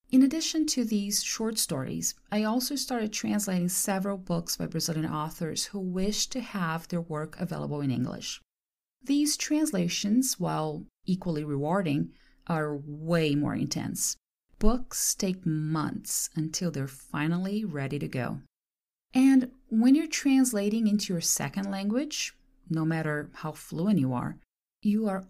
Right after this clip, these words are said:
always prone to having more questions than you would in your mother tongue, that language that provides you that gut feeling deep down that tells you, "This is right, but that's not so good.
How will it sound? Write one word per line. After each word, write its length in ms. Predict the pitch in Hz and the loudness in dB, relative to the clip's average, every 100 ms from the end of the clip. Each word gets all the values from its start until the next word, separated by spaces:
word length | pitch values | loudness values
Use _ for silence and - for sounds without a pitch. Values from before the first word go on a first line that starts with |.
| _ | _
always 540 | 240 247 277 269 - | 2 4 2 2 0
prone 360 | - 247 220 220 | 0 2 4 4
to 120 | 226 | 2
having 360 | 190 190 180 180 | -2 -2 2 4
more 180 | 170 165 | 2 -2
questions 880 | - 196 190 185 - 156 147 160 - | -6 -4 -2 -2 -2 0 0 -2 -4
than 180 | 190 185 | 2 4
you 140 | 180 | 4
would 460 | 165 208 165 156 165 | 2 -2 -2 -2 -2
in 180 | 196 | 0
your 80 | 165 | 0
mother 260 | 147 147 156 | 0 -6 -6
tongue, 400 | - 208 147 170 _ _ _ - | -4 -2 -2 -4 _ _ _ -2
that 120 | 170 | 0
language 400 | 160 160 170 170 | 2 0 0 -2
that 100 | 160 | -6
provides 560 | 160 147 156 151 147 - | -6 -8 -6 -6 -6 -6
you 180 | 147 | -6
that 360 | 147 147 135 131 - _ - 147 | -4 -4 -4 -4 -10 _ -8 -8
gut 220 | - 156 - | -4 -6 -6
feeling 580 | - 175 170 143 135 | -8 -2 2 4 2
deep 260 | 139 147 139 | 2 -2 -4
down 300 | 151 151 143 | -4 -2 -2
that 140 | 139 | -2
tells 360 | 139 143 139 135 | -4 -4 -2 -2
you, 260 | 127 120 - - _ _ _ | -2 -2 -6 -14 _ _ _
"This 200 | 220 269 | -4 -2
is 140 | 247 | -2
right, 360 | 233 226 - 190 - _ _ _ _ - | 0 0 -2 -6 -16 _ _ _ _ -16
but 100 | 123 | -10
that's 280 | 147 143 - | -8 -6 -4
not 180 | 127 | -4
so 140 | - - | -4 -8
good. 320 | - - - | -10 -12 -14